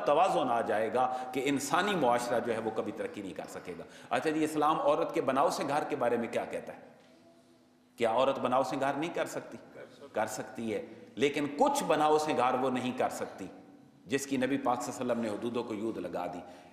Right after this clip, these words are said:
اسلام، اے، عورت تعلیم حاصل کر سکتی ہے؟ کر سکتی ہے، لیکن اسلام نے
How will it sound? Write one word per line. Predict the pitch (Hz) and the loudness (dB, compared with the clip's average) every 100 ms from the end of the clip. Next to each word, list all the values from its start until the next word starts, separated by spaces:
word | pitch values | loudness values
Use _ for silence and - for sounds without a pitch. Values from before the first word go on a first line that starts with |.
| - | -8
اسلام، | 139 143 143 147 156 - - - 127 | -6 -2 2 2 0 -2 -6 -4 0
اے، | 131 | 2
عورت | 131 156 175 - | 4 4 4 2
تعلیم | 151 185 175 | 2 2 2
حاصل | 170 180 170 | 0 0 0
کر | 170 | 0
سکتی | 196 190 185 165 | -2 -4 -2 2
ہے؟ | 156 - - - - - - - - - | 2 0 -10 -14 -16 -20 -20 -20 -10 0
کر | 139 | 2
سکتی | 143 139 - 113 104 | 2 -4 -4 -2 -2
ہے، | 98 - | -4 -2
لیکن | 110 127 135 | -2 0 -2
اسلام | 123 131 135 143 | -4 0 2 2
نے | 135 | -2